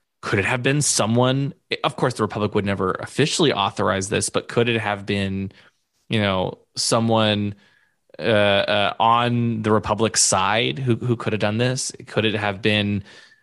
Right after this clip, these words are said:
and, and I think for the reader, we also wonder, is it Palpatine? Could Palpatine have ordered someone in the Republic to commit this act in order to throw the galaxy into more chaos? And so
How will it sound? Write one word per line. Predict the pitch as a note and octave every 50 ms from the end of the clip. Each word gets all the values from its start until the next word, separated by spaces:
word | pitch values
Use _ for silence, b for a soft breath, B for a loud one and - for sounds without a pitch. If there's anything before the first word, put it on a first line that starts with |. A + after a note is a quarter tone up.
| B B -
and, | C3 C3
and | B2+ C3+
I | C3 B2+
think | C#3 E3 D#3+
for | - A#2
the | G#2 G2
reader, | F2+ G2 C#3 A#3 B3 D#3+ A2+
we | A2 A#2
also | G#2 A2 B2 - - G#2
wonder, | G2 G#2 G2+ F#2+ F#2+ F#2+ F#2 - -
is | - A2 A2
it | G2+ - - _ _ _
Palpatine? | - - A#2 - - - - F2+ - - -
Could | - A#2+ G#2
Palpatine | - - - D3 G#3+ C4 - - - D3+ C3 A#2 G#2+ A2 A#2 -
have | - - - A#2+ A#2+ A#2 - -
ordered | C3 B2 A#2+ A2+ A2+ A2 G#2+ G#2+ G#2 G#2 - -
someone | - - C#3 B2+ B2+ B2+ B2
in | A#2+
the | A#2 A2+
Republic | A2+ A2 - A2 G#2 G2 G#2 G2+ G2 F#2+ - - _ _ -
to | - - B2 A2+ G#2+ G#2+ G#2 G#2 G2+ G2+ G2+ B B B B B B B B B _ -
commit | - C3 A#2 A#2 A#2+ B2 - A#2+
this | A2 A2+ G#2+ G#2 G2+ - - - -
act | G#2+ G#2 G2+ G2 G2+ G#2 - - -
in | - C#3+ B2 B2
order | - B2+ C3 C3 C3 C3 B2+
to | B2+ - - A2+ A2 G#2+ G#2 G#2 G#2 G2+ G#2 b b b b b b b _ -
throw | - - B2+ B2+ B2+ B2 A#2+
the | A#2 A2+
galaxy | A2 A2+ G2 F#2+ F#2 F2+ - - - G2 F#2+
into | F#2+ F#2 F#2
more | F#2 F2+ F2 F2+
chaos? | - - - - F2 F#2 F#2 F2+ - - - - -
And | - - G#2 G#2 G2
so | - - G#2+ G#2 G2 F#2+ F#2+